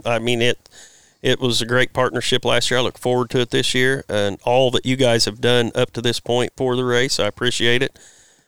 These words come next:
There'll be probably a little bit more. Um, I know those, the new owners have,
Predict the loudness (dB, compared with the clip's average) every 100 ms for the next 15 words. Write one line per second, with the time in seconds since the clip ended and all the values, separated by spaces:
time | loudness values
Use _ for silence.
0 | _ _ _ -4 0 0 0 0 0 0
1 | 0 0 0 0 0 0 -2 0 -2 -8
2 | -20 _ _ _ -16 -16 -8 -2 0 2
3 | 2 2 0 -4 -6 -4 -2 0 2 2
4 | 0 -2 -6 -10